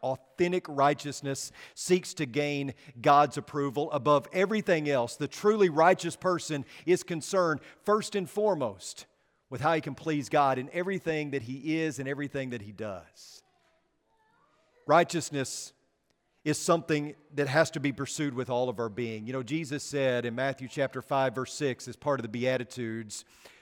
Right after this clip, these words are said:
"Blessed are those who hunger and thirst for righteousness, for they shall be satisfied."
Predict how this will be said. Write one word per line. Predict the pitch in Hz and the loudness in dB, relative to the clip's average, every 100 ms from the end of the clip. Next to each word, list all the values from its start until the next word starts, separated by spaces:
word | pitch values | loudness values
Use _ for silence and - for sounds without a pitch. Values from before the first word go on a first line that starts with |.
| _ | _
"Blessed | 110 143 170 165 175 165 | 0 4 4 4 -2 0
are | 151 135 | 2 2
those | 143 143 143 | 2 0 -2
who | 135 113 | -6 -8
hunger | 143 165 151 165 165 - - - | -4 -4 -2 -4 -4 -8 -18 -10
and | 127 - | -10 -4
thirst | 147 143 - | -4 -4 -6
for | 127 | 0
righteousness, | 123 139 135 123 - 120 - | 2 2 -2 -14 -8 -8 -8
for | - 113 | -8 -4
they | 135 139 143 135 - - | 0 0 -2 -4 -14 -14
shall | - 127 | -4 -2
be | 113 117 | -2 -6
satisfied." | - 117 117 113 - 107 95 92 | -6 -4 -4 -8 -12 -12 -12 -14